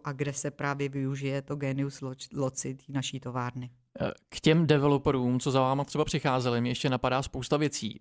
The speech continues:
Speaker 2: Třeba jedna z nich, eh, jak vlastně náročný je, je odmítnout. Teď oni musí přicházet s poměrně lákavýma nabídkama, eh,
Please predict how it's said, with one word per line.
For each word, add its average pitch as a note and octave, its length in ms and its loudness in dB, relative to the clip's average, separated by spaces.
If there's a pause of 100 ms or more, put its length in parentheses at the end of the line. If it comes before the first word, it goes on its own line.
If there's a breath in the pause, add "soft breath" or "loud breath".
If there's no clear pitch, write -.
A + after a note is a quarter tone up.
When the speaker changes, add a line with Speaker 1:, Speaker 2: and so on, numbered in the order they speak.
Speaker 2:
Třeba B2 380 2
jedna B2+ 240 2
z A#2+ 60 -2
nich, C3+ 300 0
eh, B2 240 0 (440 soft breath)
jak B2+ 240 0
vlastně B2+ 300 2
náročný D3 640 4
je, A#2+ 320 2 (220)
je C3+ 100 2
odmítnout. D3+ 500 4
Teď A#2 140 2
oni A#2+ 140 6
musí C3 320 2
přicházet B2+ 480 0
s - 40 -14
poměrně C3 420 2
lákavýma C3 480 2
nabídkama, B2+ 640 0 (400 loud breath)
eh, B2+ 40 -2